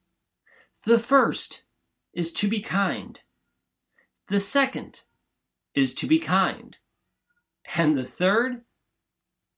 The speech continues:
is to be kind." Yeah, so I guess,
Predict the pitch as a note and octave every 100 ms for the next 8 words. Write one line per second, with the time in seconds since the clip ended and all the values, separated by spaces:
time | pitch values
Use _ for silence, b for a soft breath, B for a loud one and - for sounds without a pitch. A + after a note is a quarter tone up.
0 | - D#3+ D#3+ F#3 F#3+ - B2 G#2 - -
1 | _ _ _ _ _ _ _ _ _ _
2 | _ _ _ _ _ _ C3 C#3+ C3 G#2
3 | - - - E3 D#3+ - D#3+ F#3 G3 G3
4 | -